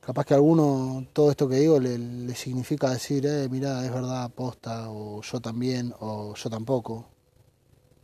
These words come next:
O no, la verdad que ni en pedo. <laughs> Lo que vos decís ni en pedo, estoy totalmente en desacuerdo.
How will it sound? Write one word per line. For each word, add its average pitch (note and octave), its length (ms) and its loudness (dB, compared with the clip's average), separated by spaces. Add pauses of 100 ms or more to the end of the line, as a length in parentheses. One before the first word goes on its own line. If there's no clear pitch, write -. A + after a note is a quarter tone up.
(1000)
O G#2 540 -8
no, B2+ 220 -2
la A2+ 100 -2
verdad B2 200 0
que A2+ 140 -2
ni A2 100 -6
en G#2+ 100 -8
pedo. G2+ 320 -8 (220)
<laughs> - 260 -4
Lo A2+ 120 -6
que A2+ 80 -6
vos B2 140 0
decís C3+ 240 0
ni C3 80 -2
en B2 100 -2
pedo, A2 360 -4 (100)
estoy A2+ 280 -8
totalmente C3 420 -2
en A#2+ 60 -4
desacuerdo. A2+ 420 -6